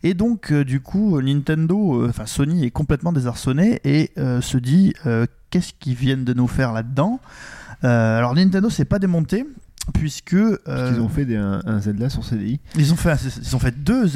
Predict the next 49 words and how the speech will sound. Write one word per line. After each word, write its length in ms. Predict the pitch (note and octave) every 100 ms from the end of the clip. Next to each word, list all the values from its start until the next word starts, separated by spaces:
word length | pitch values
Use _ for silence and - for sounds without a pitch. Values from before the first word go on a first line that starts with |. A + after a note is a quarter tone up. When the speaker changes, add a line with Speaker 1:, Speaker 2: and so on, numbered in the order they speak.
| C3
Speaker 1:
trois 300 | - B3 D#4+
Speaker 2:
Trois 60 | G3
Speaker 1:
Zelda. 240 | C#3 G#3
Speaker 2:
Zelda 260 | D#3 D3 A#2
sur 140 | -
C 60 | A2+
D 60 | G#2+
I. 60 |
Speaker 1:
C'était 220 | - C#3
Speaker 2:
le, 80 | B2
Speaker 1:
trois 280 | G#2+ G2+ B3
Speaker 2:
c'était 120 | D#3+
le 40 | D3+
Speaker 1:
Zelda 120 | E3
Speaker 2:
con-, 60 | E3+
Speaker 1:
sur 140 | D3+
Speaker 2:
c'était 40 | C#3
le 40 |
Speaker 1:
C 60 | D3
D 20 |
I. 40 |
Speaker 2:
contrat 140 | C3 F3
justement 220 | - C#3
à 40 |
l'époque. 300 | A#2 - C#3+
Speaker 1:
Ouais. 160 | C#3 C3
Speaker 2:
Ils 60 | -
travaillaient 320 | - C3 C3
avec 240 | A2+ A2
eux, 80 | D3+
mais 160 | B2+ C3
ils 140 | A#2
avaient, 180 | A2 G#2
ils 60 | G#2+
devaient 160 | A#2
faire 200 | A2 A#2+
en 40 | A2+
contrepartie 480 | - - G2+ -
des, 100 | A2
Speaker 1:
Et 280 | G#2+ A2+ A2+
Speaker 2:
des 100 | G2+
Speaker 1:
trois 460 | G#2 A#2 D3 C#3+ A2
Speaker 2:
licences. 100 | A2
Speaker 1:
très, 200 | - D3+
très 200 | - A2+
grands 200 | A#2 A#2
jeux, 260 | D3 D#3+ A#2+
hein, 460 | C3 A#2 G#2 G2+
Speaker 2:
Oui. 140 | G2+